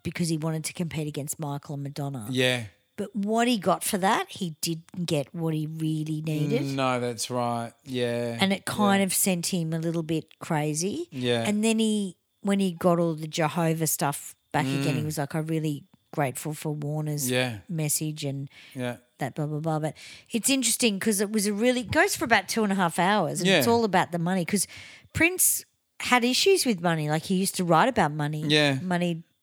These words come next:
Speaker 1: don't change
Speaker 2: Money,
Speaker 1: anything.
Speaker 2: money don't matter
Speaker 1: Mon-,
Speaker 2: tonight.
Speaker 1: yeah.
Speaker 2: Yeah.
Speaker 1: Um, everything he wrote about.
Speaker 2: Yeah.
Speaker 1: Like, he wrote a demo, Money Don't Grow on Trees,
Speaker 2: Yeah.
Speaker 1: in eighty-one or
Speaker 2: Yeah.
Speaker 1: eighties or whatever, after his mum used to say that. But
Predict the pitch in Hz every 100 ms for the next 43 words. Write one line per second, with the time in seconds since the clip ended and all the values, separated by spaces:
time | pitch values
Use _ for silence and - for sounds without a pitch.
0 | _ _ _ _ _ _ - _ - 170
1 | 151 - 165 160 165 143 147 156 143 139
2 | 131 131 131 131 123 139 131 139 165 180
3 | 170 170 175 175 - 127 135 - _ -
4 | 175 165 160 156 _ _ _ _ 226 233
5 | 269 - 175 151 151 151 208 - 123 123
6 | 113 226 247 269 202 147 175 175 175 165
7 | 165 160 160 170 170 160 156 143 160 151
8 | 147 147 175 170 156 151 - - 131 127
9 | 123 - 160 165 147 147 156 156 147 -
10 | 139 127 160 160 151 147 147 160 - -
11 | - _ - 165 - 156 147 151 160 165
12 | - 160 160 143 151 175